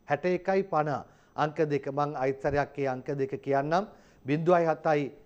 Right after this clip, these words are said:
එකයි අටසිය පනස් නවයයි දහනවයයි හැට හෝ බිඳුවයි හතයි එකයි අටසිය පනස් නවයයි හැට එකයි පනහ. ඒකට දැනුවත් කරන්න හරක් කටා පන්නන්න හැදූ පී සී ගැන හරි ඔත්තුවට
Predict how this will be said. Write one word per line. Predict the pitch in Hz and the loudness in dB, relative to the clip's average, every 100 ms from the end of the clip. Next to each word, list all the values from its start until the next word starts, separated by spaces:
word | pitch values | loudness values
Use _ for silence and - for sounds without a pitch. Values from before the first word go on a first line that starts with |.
| - | -18
එකයි | - 131 - 160 185 - - _ _ _ | -8 -4 4 4 2 -6 -20 _ _ _
අටසිය | 139 185 180 208 | -4 -2 0 -2
පනස් | 190 160 160 - | -2 -2 -4 -4
නවයයි | 165 151 151 151 196 - - - | -4 0 2 0 0 -10 -20 -6
දහනවයයි | 131 147 175 170 165 147 139 | 0 2 0 -4 -6 -6 -4
හැට | 143 143 185 196 | -2 -2 0 -2
හෝ | 139 143 185 | 2 2 2
බිඳුවයි | - 135 151 160 151 | -2 -6 0 0 2
හතයි | 143 - 139 | -4 0 0
එකයි | 135 135 151 185 - - - - _ _ - | 0 0 0 0 -4 -18 -20 -20 _ _ -2
අටසිය | 139 196 185 202 | 2 2 2 0
පනස් | 196 143 147 143 | 0 0 -4 -2
නවයයි | 160 151 147 165 190 | -2 2 4 2 0
හැට | 143 135 165 | -4 -4 -2
එකයි | 160 160 165 | -2 0 -2
පනහ. | 160 147 143 131 | -2 -2 -2 -2
ඒකට | 113 123 151 147 | -4 -2 0 2
දැනුවත් | 135 143 147 - | 2 2 0 0
කරන්න | 151 156 202 226 - - | 2 2 2 0 -4 -18
හරක් | - 143 160 | 0 2 2
කටා | - 170 170 | 0 -2 0
පන්නන්න | 170 151 147 160 165 | 0 0 0 -2 -2
හැදූ | 160 165 165 | 0 0 -2
පී | 147 143 | -4 -6
සී | - 160 | -4 0
ගැන | 156 170 | 0 0
හරි | 147 147 185 | -2 -2 -4
ඔත්තුවට | - 120 - 151 147 | -6 -8 -2 0 4